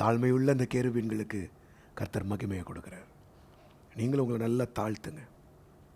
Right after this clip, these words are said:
எவ்வளோ தாழ்த்த முடியுமோ. ஆண்டவருடைய சமூகத்திலையும் யார்கிட்டலாம் தாழ்த்தணுமோ நம்மளை அந்த நாள்ல தாழ்த்தி ஒப்பு கொடுங்க. ரெண்டாவது, இந்த கேருபீன்கள்ட்ட என்ன ஒரு விசேஷம்னா, அவங்க கிருபாசன பெட்டி மேல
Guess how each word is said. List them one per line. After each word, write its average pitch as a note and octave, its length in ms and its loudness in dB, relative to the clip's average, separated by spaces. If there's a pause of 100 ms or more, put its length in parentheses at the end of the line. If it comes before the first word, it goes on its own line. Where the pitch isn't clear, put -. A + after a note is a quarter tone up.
(100)
எவ்வளோ A#2 360 2
தாழ்த்த A2 340 -2
முடியுமோ. G#2+ 360 -6 (720)
ஆண்டவருடைய A2+ 440 4
சமூகத்திலையும் B2 600 0 (540)
யார்கிட்டலாம் A#2+ 640 2
தாழ்த்தணுமோ C3 480 0 (400)
நம்மளை E2 220 -8
அந்த F2+ 140 -6
நாள்ல G2+ 220 -4 (520)
தாழ்த்தி G#2 420 0
ஒப்பு G2+ 200 -4
கொடுங்க. - 280 -10 (720)
ரெண்டாவது, C3+ 300 6
இந்த D3 220 4
கேருபீன்கள்ட்ட C3+ 640 4
என்ன B2+ 120 2 (540)
ஒரு G#2 120 2
விசேஷம்னா, G#2 580 0 (1040)
அவங்க A2 240 0
கிருபாசன D3+ 560 6
பெட்டி B2 320 0
மேல B2 220 4